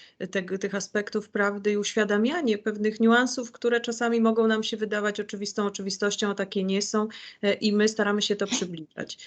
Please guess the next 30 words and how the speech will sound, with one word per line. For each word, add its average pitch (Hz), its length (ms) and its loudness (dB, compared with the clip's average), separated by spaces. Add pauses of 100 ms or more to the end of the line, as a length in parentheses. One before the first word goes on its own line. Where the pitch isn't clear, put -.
(300)
Dziękujemy, 233 480 4
panie 214 240 2
profesorze, 196 480 -2
dzisiaj 185 320 -2
za 180 140 -2
dzisiejsze 214 420 2
spotkanie. 190 880 0
Zapraszamy 202 580 2
już 202 120 -2
państwa 190 420 -2
na 190 120 -2
kolejne 214 360 2
spotkanie 175 500 -4
z 175 60 -12
panem 175 220 -4
profesorem, 175 460 -2
doktorem 175 360 -2
habilitowanym 175 720 -2
Grzegorzem 185 460 -2
Kucharczykiem, 185 800 -2
bo 180 100 -2
będziemy 196 340 4
podejmować 190 480 0
kolejne 240 480 4
trudne, 220 480 2 (440)
e, 196 160 4 (120)
działania 208 560 4
i 202 80 -2
kolejne 196 360 0
trudne 196 440 -2